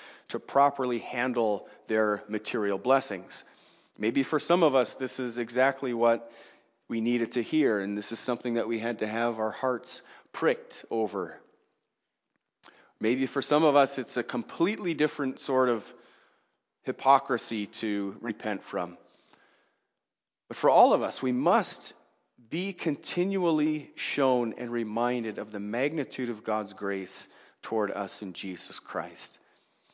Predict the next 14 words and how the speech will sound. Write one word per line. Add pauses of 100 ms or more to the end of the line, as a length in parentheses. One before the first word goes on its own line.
(140)
and
understand
the
seriousness
of (540)
God's (100)
work
among
us. (1120)
It's
a
very
serious
thing